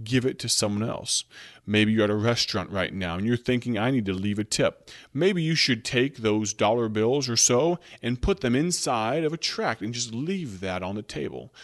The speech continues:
Now, maybe you're out there right now and you're saying, "I don't have any gospel tracts. I don't have any Bible tracts with me right now." You know what you should do? You should visit our website,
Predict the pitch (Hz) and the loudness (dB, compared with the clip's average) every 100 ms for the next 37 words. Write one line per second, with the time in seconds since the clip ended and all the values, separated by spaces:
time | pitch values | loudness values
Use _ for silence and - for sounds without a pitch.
0 | - - 110 101 101 131 120 98 95 107 | -20 -6 -2 0 2 0 0 2 2 2
1 | 104 92 87 85 87 101 110 123 - 95 | 0 -2 -4 -4 -4 -2 -2 0 0 -2
2 | 95 - 117 139 123 - 110 135 92 92 | -4 -6 -4 -2 -4 -6 -2 0 2 0
3 | 107 120 _ - - 123 104 107 113 - | -2 -8 _ -20 -4 0 2 4 2 0
4 | - - - 60 - - 156 - 147 123 | -6 -8 -8 -6 -4 0 0 0 2 2
5 | 107 95 - - - 104 113 120 92 85 | 2 -2 -4 -16 -14 0 4 4 2 0
6 | 85 - - _ - 135 104 82 - - | -2 -8 -20 _ -2 2 2 0 -2 -2
7 | - - _ 110 117 98 95 90 92 80 | -2 -14 _ 2 2 0 -4 -2 -2 -2
8 | 101 82 - - 117 139 101 104 - 113 | -4 -4 -6 -6 -2 -2 0 -2 0 -2
9 | 110 113 135 - - _ - 156 - 101 | 0 0 -2 -8 -20 _ -4 0 2 2
10 | 98 92 101 117 127 151 - 71 | 0 0 2 2 2 2 0 -2